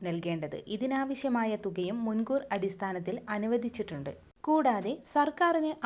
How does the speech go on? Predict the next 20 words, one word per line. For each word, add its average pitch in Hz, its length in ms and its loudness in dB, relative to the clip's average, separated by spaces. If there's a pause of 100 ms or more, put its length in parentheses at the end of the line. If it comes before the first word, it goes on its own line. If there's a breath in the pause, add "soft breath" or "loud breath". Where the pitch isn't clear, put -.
ആറായിരം 269 540 4
കോടി 277 220 4
രൂപയുടെ 247 380 2 (180)
അധിക 208 240 0 (100)
വായ്പയ്ക്ക് 240 520 0
കേന്ദ്ര 190 260 0 (100)
സർക്കാർ 220 300 2 (200)
അനുമതി 196 380 -2
നൽകിയിരിക്കുകയാണ്. 175 840 -2 (380 loud breath)
ഇതോടെ 196 340 4 (200)
ട്രഷറിയിലെ 285 640 4
പ്രതിസന്ധിക്ക് 214 640 2 (100)
താൽക്കാലിക 202 540 2 (100)
പരിഹാരമുണ്ടാകും. 175 880 -2 (420 loud breath)
വൈദ്യുതി 285 420 6
പരിഷ്കരണം 254 580 4
നടത്തിയ 202 540 4 (120)
വകയിലാണ് 185 560 2 (180)
അധിക 180 180 0 (120)
വായ്പ. 135 280 -2